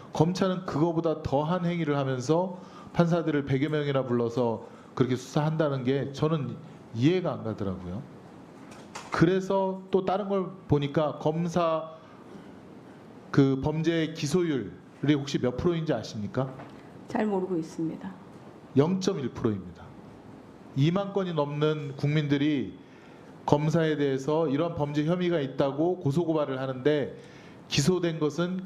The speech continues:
Speaker 1: 고작 열아홉 건. 아마 그 열아홉 건 중에는 음주운전이라든가,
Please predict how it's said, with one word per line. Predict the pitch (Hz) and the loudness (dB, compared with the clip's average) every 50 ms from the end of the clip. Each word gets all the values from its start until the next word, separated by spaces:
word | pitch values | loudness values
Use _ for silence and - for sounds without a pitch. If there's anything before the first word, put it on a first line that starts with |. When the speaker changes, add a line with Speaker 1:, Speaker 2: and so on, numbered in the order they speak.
| - - - - - | -10 -14 -18 -6 2
Speaker 1:
고작 | - 139 135 160 160 160 160 - - | 4 4 4 4 2 0 -2 -4 -2
열아홉 | 120 127 131 139 143 135 131 135 - | 0 2 2 2 0 0 -2 -2 0
건. | - 117 107 92 92 - - - - - - | 0 0 0 -2 -6 -12 -16 -18 -20 -10 -6
아마 | - 123 135 147 | 0 2 2 2
그 | 143 - 151 131 | 4 4 2 2
열아홉 | 135 139 151 160 160 165 | 2 2 0 0 -2 -2
건 | - 160 151 135 | -2 -2 -2 0
중에는 | 135 135 131 131 143 147 127 127 | 0 0 0 2 2 2 2 2
음주운전이라든가, | 131 147 151 156 160 156 151 139 143 139 127 127 123 120 113 117 110 110 113 113 123 135 127 - | 0 0 2 2 2 2 2 2 0 0 2 2 2 0 0 0 -2 0 2 2 2 2 0 -4